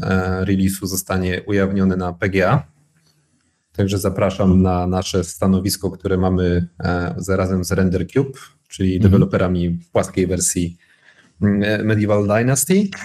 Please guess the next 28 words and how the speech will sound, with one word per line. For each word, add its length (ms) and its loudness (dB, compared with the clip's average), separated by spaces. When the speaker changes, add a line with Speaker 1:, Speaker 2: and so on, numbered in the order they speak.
Speaker 1:
Będzie 280 4
tam 160 0
można 260 0
tego 240 -2
koopa 320 0
potestować, 840 0
a 100 -2
przy 180 -2
okazji 360 0
ujawnimy, 540 2
kiedy 560 0
release 520 0
dokładnie 400 -4
w 60 -10
tym 120 2
roku 500 0
będzie, 560 0
a 240 -4
już 400 -4
jest 220 -2
to 80 -6
całkiem, 480 -2
całkiem 400 -8
niedługo. 560 0
I 60 0
mam 220 2
nadzieję, 420 2
że, 340 0